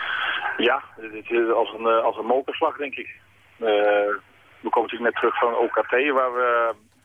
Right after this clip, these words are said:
goed gespeeld hebben, ons net niet op één doelpunt hebben kunnen plaatsen voor de Olympische Spelen. En dan,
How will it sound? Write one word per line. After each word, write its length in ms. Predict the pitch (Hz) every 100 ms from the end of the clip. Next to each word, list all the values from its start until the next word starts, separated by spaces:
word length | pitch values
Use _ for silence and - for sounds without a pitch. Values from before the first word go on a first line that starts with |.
| _
goed 220 | - 127
gespeeld 400 | - - 131 120
hebben, 320 | 120 113 117
ons 200 | 113 107 110
net 220 | 131 135
niet 180 | 127 117
op 120 | 127
één 160 | 120
doelpunt 300 | 117 117 117
hebben 200 | 107 110
kunnen 200 | - 110
plaatsen 360 | - 123 110 -
voor 100 | 107
de 60 | 110
Olympische 360 | 113 101 101
Spelen. 500 | 107 131 131 113 107
En 140 | 107 107
dan, 220 | 107